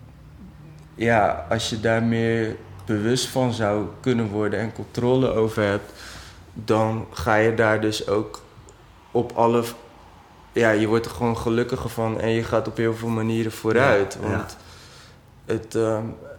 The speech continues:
Speaker 1: het houdt je meestal alleen maar tegen.
Speaker 2: Ja, nou, maar, maar, maar, maar, maar, w-, w-, w-, w-, w-, want volgens mij is dat zelfs een soort van, van, van automatisch ingebouwd, zeg maar, mechanisme dat,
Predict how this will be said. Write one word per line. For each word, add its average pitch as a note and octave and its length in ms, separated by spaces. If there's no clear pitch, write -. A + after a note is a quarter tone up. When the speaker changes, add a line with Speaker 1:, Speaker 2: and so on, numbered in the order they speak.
Speaker 1:
het A2+ 160
houdt A2+ 340
je A#2 60
meestal A#2 520
alleen A2+ 240
maar A2 200
tegen. C#3 460
Speaker 2:
Ja, A#2 280
nou, C3+ 220
maar, D3+ 320
maar, C#3 120
maar, D3 260
maar, C3+ 260
maar, C3 180
w-, A#2+ 40
w-, C3 380
w-, A#2 60
w-, A2+ 160
w-, A#2+ 140
want C3+ 200
volgens D3 220
mij C3 140
is D#3+ 120
dat - 180
zelfs D#3+ 380
een A#2 100
soort A#2+ 320
van, A2 240
van, - 320
van A#2 300
automatisch A#2 520
ingebouwd, A2 720
zeg - 160
maar, A2+ 100
mechanisme G#2+ 680
dat, G#2+ 260